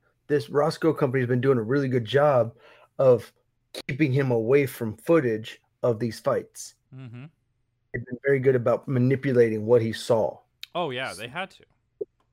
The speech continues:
Speaker 1: For the first time, he saw the brutality of what he did.
Speaker 2: Mm-hmm.
Speaker 1: So he goes to Roscoe and he says that he's gonna fight Joe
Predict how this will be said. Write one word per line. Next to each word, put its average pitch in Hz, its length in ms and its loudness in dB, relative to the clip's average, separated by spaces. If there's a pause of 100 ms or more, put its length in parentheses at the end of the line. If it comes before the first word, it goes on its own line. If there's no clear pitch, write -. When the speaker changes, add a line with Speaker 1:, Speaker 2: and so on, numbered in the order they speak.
Speaker 1:
For 160 100 6
the 127 200 -4
first 165 280 2
time, 165 220 0
he 147 140 -4
saw 151 300 4
the 139 80 0
brutality 127 720 0
of 107 120 -6
what 123 120 0
he 113 100 -4
did. 139 380 -2 (200)
Speaker 2:
Mm-hmm. 175 180 -14 (840)
Speaker 1:
So - 120 -8
he 147 80 -4
goes 147 280 6
to 131 100 0
Roscoe 143 460 2
and 123 80 0
he 131 100 -2
says 139 340 2
that 117 140 -6
he's 156 260 -6
gonna 135 220 -2
fight 113 340 -4
Joe 117 540 -2